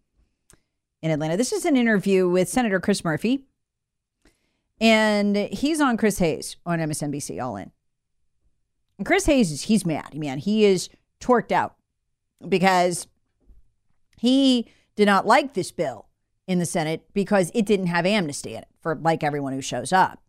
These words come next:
right? So we've gotta make them Democrat voters. And so Senator Chris Murphy is trying to talk him down off the ledge, trying to placate him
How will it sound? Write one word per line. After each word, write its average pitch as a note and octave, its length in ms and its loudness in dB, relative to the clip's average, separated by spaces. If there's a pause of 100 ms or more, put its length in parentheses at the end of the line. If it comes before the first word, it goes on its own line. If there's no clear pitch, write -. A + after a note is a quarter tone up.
right? D3+ 100 -12
So - 60 -16
we've F3 60 -14
gotta D3 100 -2
make C#3+ 120 -6
them C#3 100 -8
Democrat B2+ 340 -10
voters. - 400 -14 (1080)
And G3 600 2
so G#3 460 4
Senator D#4+ 360 0
Chris A#3 280 0
Murphy A3+ 540 2
is - 200 -6
trying F#3+ 460 -4
to E3 480 -4
talk F#3 320 -2
him F3 80 -4
down D#3+ 180 -2
off D#3 220 -8
the E3 80 -8
ledge, F#3+ 560 2
trying E3+ 180 -8
to D3+ 60 -10
placate G#3+ 560 0
him - 80 -20